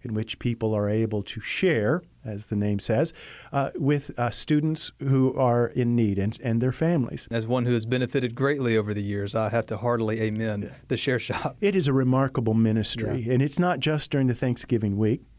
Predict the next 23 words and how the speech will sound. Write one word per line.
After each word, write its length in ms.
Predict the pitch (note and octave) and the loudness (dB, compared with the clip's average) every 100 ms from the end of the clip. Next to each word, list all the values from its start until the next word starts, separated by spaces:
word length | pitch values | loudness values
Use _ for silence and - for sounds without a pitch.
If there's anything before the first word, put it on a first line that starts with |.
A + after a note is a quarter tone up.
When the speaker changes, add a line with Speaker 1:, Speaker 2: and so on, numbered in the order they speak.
| A#2+ | -4
Speaker 1:
but, 200 | A#2 - | -4 -2
uh, 120 | B2 | -4
it's 300 | - C3 - - | 0 -2 -2 0
year-round, 680 | C3 B2+ B2+ D#3 D3 A2 G#2 | 2 4 4 2 2 2 0
Speaker 2:
Right. 100 | G#2 | 0
Speaker 1:
and 300 | C3 B2+ A2+ | 2 2 2
the, 240 | A#2 A2+ - - - | 2 2 -2 -20 -6
and 200 | A#2 A#2 | -4 0
the, 200 | A#2 A2+ A#2 B2 - | 2 0 0 -6 -16
the 180 | G#2 A2 | -6 0
level 440 | A#2 B2+ E3+ F#3 E3+ | 2 4 4 2 0
of 100 | - | -2
service 640 | - D#3 A2+ - - - - _ _ _ _ _ _ - | -2 2 2 0 -6 -8 -12 _ _ _ _ _ _ -6
that 300 | B2+ C3 B2+ | 0 0 0
goes 540 | A#2+ A#2 A#2 A#2+ A2+ - | 2 4 6 4 2 0
without 480 | B2 B2+ C#3 C#3+ | 0 2 0 0
being 200 | C3+ C#3 | 0 0
trumpeted 680 | C3+ - C#3 B2 F#2+ F#2+ C#3+ - | 0 -2 -2 -2 -4 -6 -8 -12
Speaker 2:
Yeah. 200 | A2 G#2+ - | -10 -10 -6
Speaker 1:
and 160 | A2 G#2+ | -2 0
without 320 | G#2 A#2+ C#3+ | 2 2 2
being 160 | C#3+ D3 | 2 4
announced, 640 | C3+ A#2 - - - - | 2 2 -2 -8 -10 -12